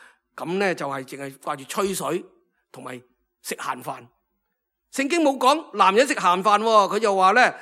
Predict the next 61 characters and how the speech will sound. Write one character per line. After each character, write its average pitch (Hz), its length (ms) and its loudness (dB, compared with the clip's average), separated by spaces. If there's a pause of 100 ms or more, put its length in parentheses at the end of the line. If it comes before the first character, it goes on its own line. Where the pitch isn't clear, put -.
(140)
啊， 185 220 4 (240)
佢 208 140 2
觀 285 220 -2
察 226 160 2
家 254 200 4
務 226 140 4
並 196 160 -2
不 247 80 2
吃 247 60 2
力 220 100 0
閒 156 380 -2
飯， 175 180 0
就 170 140 -6
指 196 140 -16
住 190 140 -10
個 185 60 -2
婦 160 240 -8
女 156 80 -4
講 147 160 -4
嘅 165 100 -6
喎， 131 320 -12
係 131 40 -12
嘛？ 139 200 -12 (140)
所 170 160 -10
以 175 100 -8
呢， 180 160 -2 (200)
女 170 140 0
權 143 200 -8
分 143 140 -10
子 139 100 -10
又 156 160 -6
好 135 80 -10
唔 131 200 -14
鍾 156 180 -10
意 135 100 -14
聽 151 260 -14
到 135 80 -14
呢 143 160 -14
段 120 140 -20
經 131 180 -20
文。 - 100 -20 (1400)
然 139 160 -18
而 139 80 -14 (100)
呢 156 120 -8
段 143 260 -12
經 208 220 -6
文 123 180 -12
對 147 320 -12
無 127 160 -18
論 127 80 -18
係 131 180 -18
男 117 320 -18
人、 139 240 -14
女 131 200 -14
人、 127 240 -18 (640)
老 135 160 -10 (140)
年 127 260 -10
人、 120 320 -18 (540)
年 147 340 -6
幼 156 180 -2
人 123 220 -14